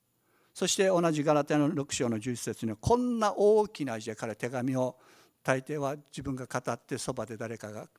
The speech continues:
書き取りをして手紙っていうのを書かせたわけですけど、彼はガラテヤの最後の方では、「こんな大きであなた方に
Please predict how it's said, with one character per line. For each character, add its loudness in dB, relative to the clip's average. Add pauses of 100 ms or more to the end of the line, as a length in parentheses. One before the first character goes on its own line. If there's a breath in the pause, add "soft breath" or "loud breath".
(200)
書 -10
き -14
取 -4
り -6
を -6
し -8
て -8
手 -8
紙 -8
っ -20
て -12
い -14
う -14
の -14
を -14
書 -16
か -6
せ -8
た -12
わ -10
け -16
で -20
す -16
け -10
ど、 -10
彼 -6
は -8
ガ -6
ラ -6
テ -10
ヤ -6
の -8
最 -4
後 -6
の -6
方 -6
で -6
は、 4 (480 loud breath)
「こ 6
ん 6
な 4
大 0
き -10
で 0
あ 2
な 2
た -2
方 -2
に 4